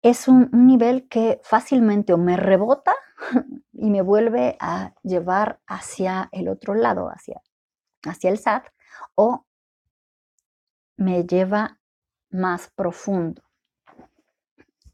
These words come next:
a esta parte que algunos llaman la mente infinita, donde tengo más contacto conmigo, con quien soy en esencia, y también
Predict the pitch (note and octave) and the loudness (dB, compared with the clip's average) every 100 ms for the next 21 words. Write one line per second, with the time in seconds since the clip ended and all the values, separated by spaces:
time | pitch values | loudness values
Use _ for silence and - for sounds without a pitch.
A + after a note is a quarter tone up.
0 | _ F#3 F#3+ - A3+ - G#3 G3+ - A3 | _ -4 -4 -4 -12 -6 -4 -4 -4 -6
1 | A#3+ - _ _ _ _ _ _ _ _ | -6 -12 _ _ _ _ _ _ _ _
2 | _ A3 G#3+ G#3 A#3+ A3 A#3+ A#3+ A3 A3 | _ 2 2 2 2 4 6 4 2 0
3 | G#3+ A3 G3 F#3 F#3+ F#3+ F#3+ G3+ G3+ - | 0 0 0 -2 -2 -4 -2 -2 -2 -4
4 | F3 F#3+ G3+ - - E3+ _ _ _ _ | -2 0 -2 -6 -14 -14 _ _ _ _
5 | _ _ _ _ _ E3+ F#3+ G3+ G#3 A3 | _ _ _ _ _ -8 -2 2 2 2
6 | A#3 A#3 A3+ G#3+ F3+ E3 F3+ A3+ D4 - | 0 -2 -2 0 0 -2 -2 -2 -6 -4
7 | E4+ F4 B3+ B3+ B3 B3 - G#3 A3 C4+ | -4 -2 -4 -2 -4 -4 -2 0 4 4
8 | B3 E3 F#3+ C4 _ _ _ _ _ - | 2 -2 -6 -12 _ _ _ _ _ -8
9 | E3+ - F3+ E3 F3 - A#3 C4 B3+ F#3 | -6 -6 -6 -6 -8 -8 -4 0 -2 -2
10 | - - B3 A3+ G#3+ - C#3+ F3+ - _ | -8 -6 -4 -4 -6 -8 -8 -10 -16 _
11 | _ _ _ _ _ _ _ _ _ G3 | _ _ _ _ _ _ _ _ _ -10
12 | - A3+ A#3 A#3+ B3+ C4+ F#4 | -6 -2 0 0 2 0 -4